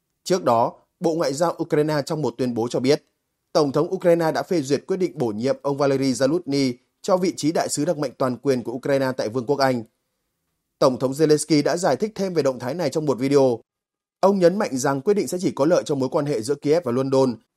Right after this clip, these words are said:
và mối quan hệ hai nước sẽ chỉ trở nên bền chặt hơn. Ông Zelensky nói thêm, "Ông Zaluzhny nói với tôi rằng đây là hướng đi mà ông ấy muốn đi,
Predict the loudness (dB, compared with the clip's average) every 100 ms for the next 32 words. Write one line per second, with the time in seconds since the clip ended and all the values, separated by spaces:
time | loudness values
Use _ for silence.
0 | _ _ -2 2 2 2 0 0 -2 -2
1 | -2 -4 -6 -4 -2 -2 -2 -2 -2 -2
2 | -4 -2 0 0 -4 _ _ _ _ _
3 | 0 0 2 2 2 0 2 0 2 2
4 | 2 -6 _ _ _ 0 2 2 2 0
5 | 0 2 2 0 0 0 0 -2 0 0
6 | 0 -2 -2 0 0 0 -2 -2 0 2
7 | 2